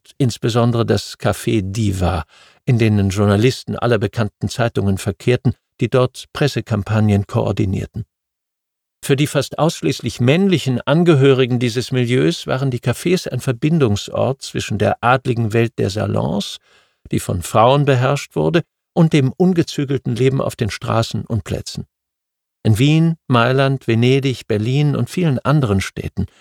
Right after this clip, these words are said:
waren Cafés ein Ort, an dem man Zeitungen las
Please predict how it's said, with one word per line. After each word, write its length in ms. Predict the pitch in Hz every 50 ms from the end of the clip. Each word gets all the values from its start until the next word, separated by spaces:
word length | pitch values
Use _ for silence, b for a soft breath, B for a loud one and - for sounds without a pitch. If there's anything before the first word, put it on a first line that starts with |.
| b b b b b
waren 360 | - 113 117 120 120 117 110
Cafés 680 | - - 117 - - - - 135 151 185 196 - - -
ein 200 | - 113 107 -
Ort, 320 | - 117 127 156 - - - _ _ _ _ _ _ _ _ -
an 80 | 127
dem 140 | 120 127 113
man 160 | 113 110 110 - _
Zeitungen 560 | - - 127 107 107 - - - 131 131 131
las 480 | 127 127 123 120 127 131 - - - -